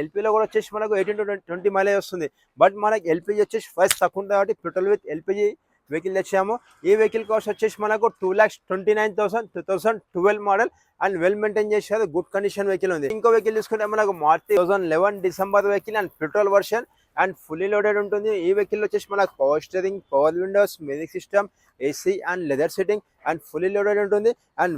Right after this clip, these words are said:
వెహికల్ టైర్స్ చూసుకుంటే మనకి ఎయిటీ పర్సెంట్ టైర్స్ ఉన్నాయి. వెహికల్ వచ్చేసి గ్రే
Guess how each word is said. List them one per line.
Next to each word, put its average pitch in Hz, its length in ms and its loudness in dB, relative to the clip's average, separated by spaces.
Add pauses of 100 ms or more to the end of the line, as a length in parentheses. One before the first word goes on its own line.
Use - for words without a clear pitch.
వెహికల్ 202 360 2
టైర్స్ 214 200 2
చూసుకుంటే 220 400 -2
మనకి 202 240 0
ఎయిటీ 151 240 -2
పర్సెంట్ 185 280 -8
టైర్స్ 185 260 0
ఉన్నాయి. 208 240 -6
వెహికల్ 180 260 -4
వచ్చేసి 170 260 -8 (200)
గ్రే 160 120 4